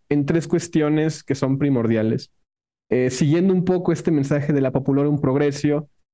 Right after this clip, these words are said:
eh, el Papa dice que no podrá frenarse esta crisis humanitaria producto de, de las crisis migratorias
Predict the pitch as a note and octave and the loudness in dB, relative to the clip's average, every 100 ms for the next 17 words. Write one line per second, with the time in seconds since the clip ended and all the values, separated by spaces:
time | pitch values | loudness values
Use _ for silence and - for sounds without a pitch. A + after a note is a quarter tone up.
0 | _ _ B2+ C3 B2 B2 _ - E3 C#3 | _ _ -2 0 0 -4 _ -2 0 0
1 | D3 E3 E3 D#3+ D#3+ F#3 F#3 D3 C#3 C#3 | 0 2 2 2 2 2 0 -2 -2 -2
2 | B2 B2 E3+ G#3+ A3+ A#3 F#3 E3 D#3+ D3+ | -2 0 0 0 0 0 2 2 0 -2
3 | D3+ - C#3 D3 E3 E3+ - C#3 B2+ C3+ | -4 -2 0 2 0 -2 -2 -2 -2 -6
4 | _ - D3+ D3 - D3 C#3+ - F#3 F#3 | _ -2 -2 -4 -4 -4 -2 -2 0 0
5 | - C#3 B2+ C3+ - - - C#3 C3 C3 | 0 0 0 -4 -12 -8 -2 0 2 0
6 | B2+ E3 D#3+ C#3 B2+ C3 D3+ D3+ D3 B2+ | 0 0 2 0 0 0 0 -2 -2 0
7 | A#2 A2 B2+ A#2 A2 - D#3+ E3 D3 D3 | 0 0 -2 0 -2 0 -2 0 2 2
8 | D3 C#3+ C#3+ D3 C3 D3 | 2 0 0 0 0 -2